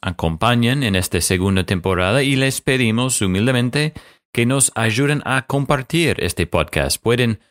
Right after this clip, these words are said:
suscribirse a nuestro podcast a través de Spotify o Apple Podcast,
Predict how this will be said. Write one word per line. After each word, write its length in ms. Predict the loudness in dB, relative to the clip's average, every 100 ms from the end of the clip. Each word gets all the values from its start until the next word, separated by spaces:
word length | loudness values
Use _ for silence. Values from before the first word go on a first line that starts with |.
| _ -4
suscribirse 1000 | 0 0 0 -2 2 2 2 0 2 2
a 100 | 2
nuestro 480 | 0 -2 -2 -4
podcast 520 | 0 -2 0 -2 0 -2
a 120 | -4
través 440 | 0 0 2 0 0
de 80 |
Spotify 880 | -2 0 -2 -2 -4 -2 -2 0 -2 -2
o 180 | -4 -2
Apple 320 | -2 -2 -4
Podcast, 680 | -2 -2 -2 -2 0 -2